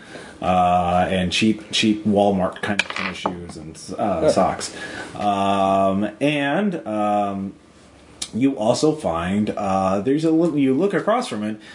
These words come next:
Speaker 1: see there's a little hole in the wall. You first think a bullet hole, but you, then you realize it's been cut open. Uh, and you peer in there, and then you see a little camera lens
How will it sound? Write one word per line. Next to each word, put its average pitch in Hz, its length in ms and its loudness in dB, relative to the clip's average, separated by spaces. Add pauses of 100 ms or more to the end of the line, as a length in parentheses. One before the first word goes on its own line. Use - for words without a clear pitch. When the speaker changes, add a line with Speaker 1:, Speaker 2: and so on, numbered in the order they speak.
(140)
Speaker 1:
see 180 120 0
there's 165 200 2
a 180 60 2
little 175 160 2
hole 175 420 2
in 110 80 -2
the 95 80 -4
wall. 85 440 -8 (140)
You 120 240 4
first 196 240 2
think 127 220 -2
a 107 40 -2
bullet 113 280 2
hole, 101 160 0
but 104 100 0
you, 107 100 2
then 131 140 4
you 123 100 2
realize 107 340 4
it's 101 120 -4
been - 180 -2
cut - 260 -2
open. 71 360 -4 (480)
Uh, 110 220 4
and 135 140 4
you 165 80 6
peer 302 340 4
in 170 120 4
there, 107 300 2
and 107 240 -4
then 139 180 -2
you 156 160 2
see 95 600 0 (480)
a 143 80 6
little 131 600 2
camera 170 440 4
lens 76 480 -8